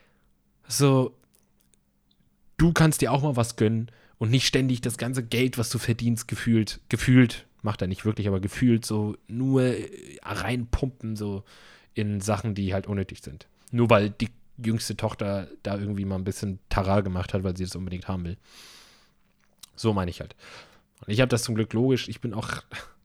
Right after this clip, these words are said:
ich weiß auch nicht, ich würde, glaub ich, auch echt, ich wär, glaub ich, so ein Vater, der seinen Kindern nicht, der sie ein bisschen geizig erzieht, so. Ich würd den nicht einfach so, weißt du, es gibt ja so Eltern, die dann so, da hast du dann, da wird das Kind ein Jahr alt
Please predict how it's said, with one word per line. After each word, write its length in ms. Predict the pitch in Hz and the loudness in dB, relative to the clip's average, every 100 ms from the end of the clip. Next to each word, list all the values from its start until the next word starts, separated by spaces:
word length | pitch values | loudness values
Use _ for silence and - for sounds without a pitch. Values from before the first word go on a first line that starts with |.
| _ _ _ _ | _ _ _ _
ich 100 | - - | -8 0
weiß 160 | 117 | 2
auch 80 | 110 | 2
nicht, 380 | 110 117 - - | 0 -2 -6 -16
ich 180 | 107 - | -16 0
würde, 180 | 117 123 | 4 4
glaub 180 | 113 110 | 6 4
ich, 100 | 101 | 2
auch 220 | 110 104 - | -2 -4 -4
echt, 320 | 117 - - - - - | -6 -6 -16 -20 -12 -2
ich 120 | 110 | 6
wär, 120 | 147 | 6
glaub 140 | 147 | 8
ich, 60 | 127 | 6
so 80 | 131 | 4
ein 60 | |
Vater, 260 | 117 135 131 | 0 0 0
der 120 | 113 | 0
seinen 200 | 110 107 | -2 -4
Kindern 300 | - 127 107 | -4 -2 -2
nicht, 400 | 107 - - - _ _ _ _ _ - | -2 -6 -10 -20 _ _ _ _ _ -4
der 100 | 101 | -2
sie 100 | 107 | 0
ein 40 | |
bisschen 240 | 104 113 107 | 0 -2 -2
geizig 340 | 90 98 - | -2 -4 -6
erzieht, 340 | 92 - 98 - | -10 -10 -12 -10
so. 200 | 82 85 _ _ _ - | -14 -16 _ _ _ -14
Ich 80 | - | -6
würd 140 | 113 | 0
den 100 | 120 | 2
nicht 240 | 127 139 123 | 2 2 0
einfach 240 | 117 110 | 2 2
so, 220 | - 113 | 2 2
weißt 180 | 107 123 | 2 2
du, 40 | 135 | 0
es 60 | |
gibt 160 | - - | -2 2
ja 80 | 131 | 2
so 100 | 110 | 4
Eltern, 340 | 113 110 104 | 0 0 0
die 80 | 104 | 0
dann 140 | 104 | -2
so, 160 | 104 107 - - - - | -2 -4 -6 -14 -12 -4
da 120 | 104 | -2
hast 180 | 107 - | -2 -2
du 40 | |
dann, 180 | 95 104 - - | -2 -4 -6 -2
da 140 | 117 | 0
wird 120 | 143 | 2
das 120 | 131 | 0
Kind 240 | - 143 - | 2 0 2
ein 200 | 117 147 | 2 2
Jahr 280 | 123 113 127 | 4 4 4
alt 220 | 117 | 0